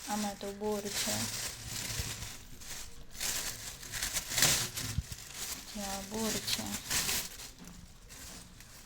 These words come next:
સરસના છે. અને આમાં કેળા છે. સફરજન તો તેજુ ન ખાય એટલે ઓછા લઈએ અમે, સફરજન ને એવું ન લઈએ.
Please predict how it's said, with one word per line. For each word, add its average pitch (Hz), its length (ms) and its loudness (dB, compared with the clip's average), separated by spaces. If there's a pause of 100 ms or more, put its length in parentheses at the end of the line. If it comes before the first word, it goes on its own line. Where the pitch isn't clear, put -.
(840)
સરસના 226 600 0
છે. 220 240 4 (680)
અને 220 260 2
આમાં 214 260 -2
કેળા 220 440 6
છે. 214 260 4 (1800)
સફરજન 240 600 6
તો 226 140 6
તેજુ 240 400 6
ન 240 200 6
ખાય 202 320 2
એટલે 202 360 2
ઓછા 214 400 4
લઈએ 196 280 0
અમે, 202 260 -2
સફરજન 220 560 0
ને 214 120 0
એવું 214 160 -2
ન 226 240 4
લઈએ. 202 320 0